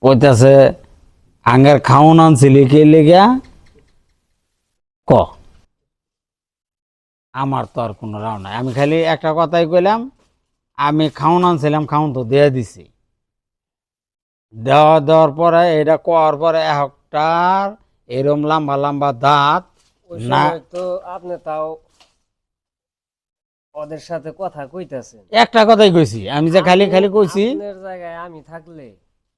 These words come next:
Speaker 2: কথা তো কওয়া দূরের কথা, আমি ওই জায়গায় অজ্ঞান হয়ে গেতাম।
Speaker 1: আরে শুনো না, পরে মনে করলে আমি খালি একটা কথাই কইছি, "আমি আপনার ঘরে খাওন আনছিলাম, দিয়ে দিছি, আমি আর ও-,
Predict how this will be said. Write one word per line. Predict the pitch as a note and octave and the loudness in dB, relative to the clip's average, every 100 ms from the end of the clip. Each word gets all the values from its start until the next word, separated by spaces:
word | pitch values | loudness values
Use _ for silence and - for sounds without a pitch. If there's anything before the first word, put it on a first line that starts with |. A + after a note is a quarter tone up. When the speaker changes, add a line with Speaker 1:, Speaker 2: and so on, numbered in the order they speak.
| _ _ _ - | _ _ _ -16
Speaker 2:
কথা | G3 D#3 D3 | -16 -14 -16
তো | E3 | -16
কওয়া | D#3+ D#3+ C#3 | -14 -12 -12
দূরের | E3 F3+ F3 | -14 -14 -14
কথা, | D3+ - B2 | -14 -16 -18
আমি | B2+ | -18
ওই | C#3 | -18
জায়গায় | D3 C3+ C3 | -16 -16 -14
অজ্ঞান | C#3 C3+ C3+ | -16 -18 -20
হয়ে | A2 F#2+ | -20 -20
গেতাম। | E2+ _ _ _ _ _ - | _ _ _ _ _ _ -6
Speaker 1:
আরে | C3+ D#3+ | -2 0
শুনো | G3 G#3 | 2 2
না, | F#3+ E3 G#2 E2+ _ _ _ _ _ _ _ _ | 4 2 0 -10 _ _ _ _ _ _ _ _
পরে | D3+ F3 F3+ F3+ | -6 -2 0 0
মনে | F#3 F#3 | 0 0
করলে | F3+ F3+ F3 | 0 0 0
আমি | F3 E3+ | 0 0
খালি | F3+ F#3 | 0 0
একটা | F#3 F3+ | -2 -4
কথাই | F3+ F3 F3+ | -4 -2 -2
কইছি, | F3+ E3+ G#3+ C4+ _ _ _ _ _ _ _ _ _ _ _ _ _ _ _ _ _ - | -2 -4 -4 -6 _ _ _ _ _ _ _ _ _ _ _ _ _ _ _ _ _ -6
"আমি | C#3+ E3 E3+ F3 | -2 0 2 0
আপনার | F3 F3 E3 | 0 0 0
ঘরে | E3 | 0
খাওন | - E3 F3 F3 | 0 0 0 2
আনছিলাম, | E3+ D#3 D#3 F3 A3 A#3+ _ G#2+ | -2 0 0 0 -2 -8 _ -14
দিয়ে | A2 D3+ D#3+ | 0 2 2
দিছি, | D#3 C3 F#3 | -2 -4 -4
আমি | F3+ C#3+ C#3+ | -4 -4 -2
আর | C#3 | 0
ও-, | C3+ C#3 | 0 -2